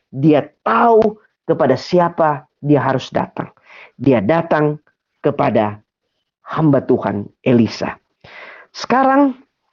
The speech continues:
kita datang kepada episode ketika dia bertemu dengan Elisa.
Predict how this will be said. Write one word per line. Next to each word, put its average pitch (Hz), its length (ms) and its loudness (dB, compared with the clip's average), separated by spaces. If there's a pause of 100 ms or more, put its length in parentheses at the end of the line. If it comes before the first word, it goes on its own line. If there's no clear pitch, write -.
(160)
kita 190 160 2
datang 180 400 0
kepada 160 320 0
episode 135 960 -2 (480)
ketika 147 320 0
dia 135 160 4
bertemu 156 560 2
dengan 113 320 0
Elisa. - 480 -4